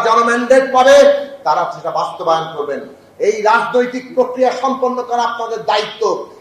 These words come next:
এর বাইরে অন্য কারো কিছু করলে জনগণ আজকে আবারও রুখে দাঁড়াবে এই দেশ বাঁচাতে, জনগণ বাঁচাতে। অভ্যুত্থানের আকাঙ্ক্ষা সেটাও, অভ্যুত্থানের প্রত্যাশা সেটাও, যাতে কোনো শত্রুরা আমাদের এই অভ্যুত্থানের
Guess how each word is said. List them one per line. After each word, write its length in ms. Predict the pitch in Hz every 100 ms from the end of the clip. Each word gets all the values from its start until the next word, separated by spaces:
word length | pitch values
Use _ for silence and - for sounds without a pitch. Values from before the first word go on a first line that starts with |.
| - 254
এর 100 | 254 -
বাইরে 300 | 262 294 294 294
অন্য 160 | 359 359 339
কারো 160 | 349 330 330
কিছু 160 | - 302
করলে 260 | 302 285 254 - - - -
জনগণ 440 | 320 349 349 370 359 - - - - 202
আজকে 200 | - 202
আবারও 340 | 214 214 208 208
রুখে 240 | 226 233 202
দাঁড়াবে 240 | 185 180 175
এই 60 | 175
দেশ 100 | 196 -
বাঁচাতে, 300 | 180 165 160 156
জনগণ 340 | 160 156 139 143 127
বাঁচাতে। 300 | 127 120 104 - _ -
অভ্যুত্থানের 540 | 277 285 285 254 254 247
আকাঙ্ক্ষা 340 | 254 262 254 247 247
সেটাও, 300 | 277 247 - - - - -
অভ্যুত্থানের 580 | 302 - 302 - 285 277 277
প্রত্যাশা 440 | 302 302 294 277 -
সেটাও, 300 | 277 277 240 - - -
যাতে 160 | 254 254 240 359
কোনো 180 | 370 359 359
শত্রুরা 440 | 302 302 285 220 170 - - -
আমাদের 240 | 262 254 240
এই 100 | 240
অভ্যুত্থানের 580 | 240 254 - - 233 220